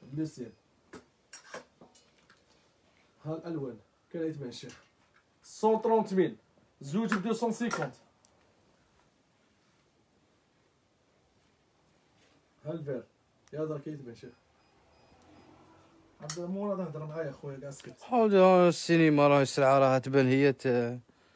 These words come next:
Speaker 1: هي راهي تهضر.
Speaker 2: من نيتك ولا؟
Speaker 1: هاك.
Speaker 2: صحيت.
Speaker 1: الالوان شيخ،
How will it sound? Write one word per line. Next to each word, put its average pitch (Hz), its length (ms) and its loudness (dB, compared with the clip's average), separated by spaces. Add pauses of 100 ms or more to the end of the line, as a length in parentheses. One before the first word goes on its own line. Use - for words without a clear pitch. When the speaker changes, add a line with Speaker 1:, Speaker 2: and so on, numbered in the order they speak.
(380)
Speaker 1:
هي 165 160 -6
راهي 196 240 -2
تهضر. 185 320 -10 (720)
Speaker 2:
من 127 140 -2
نيتك 127 340 -2
ولا؟ 107 180 -2 (360)
Speaker 1:
هاك. 170 420 -8 (1300)
Speaker 2:
صحيت. 120 420 0 (840)
Speaker 1:
الالوان 185 480 -6
شيخ، 151 360 -12